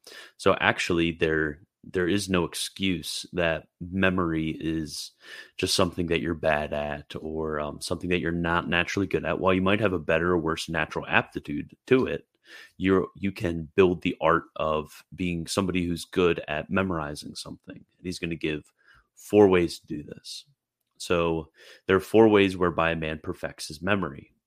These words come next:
First, when a man wishes to remember a thing, he should take some suitable yet somewhat unwanted illustration of it, since the unwanted strikes us more,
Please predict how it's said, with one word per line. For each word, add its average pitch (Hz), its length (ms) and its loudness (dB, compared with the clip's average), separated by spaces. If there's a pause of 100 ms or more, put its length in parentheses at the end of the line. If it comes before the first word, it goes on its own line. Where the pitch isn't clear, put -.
(880)
First, - 520 4
when 98 100 2
a 90 60 0
man 92 280 0
wishes 95 360 2
to - 140 -10
remember 90 440 0
a 80 60 0
thing, - 480 -16
he 95 140 -12
should 98 280 -2
take - 480 0
some 98 220 -6
suitable 123 640 0
yet 95 180 -2
somewhat 107 480 -2 (100)
unwanted 90 600 -2
illustration 95 580 0
of 76 140 -14
it, - 240 -16 (440)
since 101 240 -6
the 101 160 0
unwanted 101 640 -2
strikes - 400 -6
us 85 180 -10
more, 98 340 -4